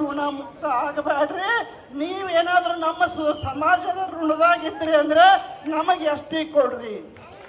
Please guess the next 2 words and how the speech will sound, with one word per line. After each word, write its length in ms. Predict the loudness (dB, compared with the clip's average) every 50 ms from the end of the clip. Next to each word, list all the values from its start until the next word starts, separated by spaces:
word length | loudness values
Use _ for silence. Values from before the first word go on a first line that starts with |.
| -18 -18 -16 -14 -12 -12 -10 -8 -8 -4 -2 0 0 0 0 -2 -2 -2 -2 -2 -2 -2 -2 -2 -6 -10 -12 -12 -12 -12 -10 -10 -10 -12 -12 -12 -12 -12 -12 -12 -12 -14 -14 -12 -8 -4
ನೀವು 320 | -2 0 2 4 6 8 10 10 10 10 10 6 4 2 -2
ಸಮಾಜದ 520 | -4 -4 -2 0 0 0 0 0 0 0